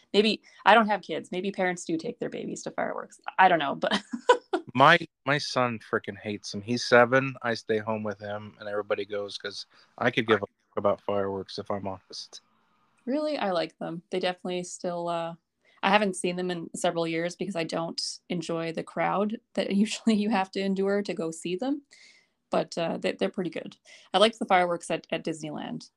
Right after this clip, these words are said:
Speaker 2: Oh, yeah, we saw that one time. It was interesting.
Speaker 1: Did your son at least like those ones?
Speaker 2: No,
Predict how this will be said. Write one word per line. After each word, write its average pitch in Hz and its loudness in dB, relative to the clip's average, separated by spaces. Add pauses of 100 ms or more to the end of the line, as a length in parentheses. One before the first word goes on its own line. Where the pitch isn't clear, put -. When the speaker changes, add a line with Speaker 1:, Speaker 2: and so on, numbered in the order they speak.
(140)
Speaker 2:
Oh, 123 6
yeah, 110 8
we 110 0
saw 107 -4
that 104 -4
one 101 -4
time. 107 2
It 113 2
was 104 -4 (100)
interesting. 104 -4 (600)
Speaker 1:
Did 185 0
your 185 4
son 180 0
at 180 -2
least 175 -4
like 170 -6
those 151 -6
ones? 208 -4
Speaker 2:
No, 131 8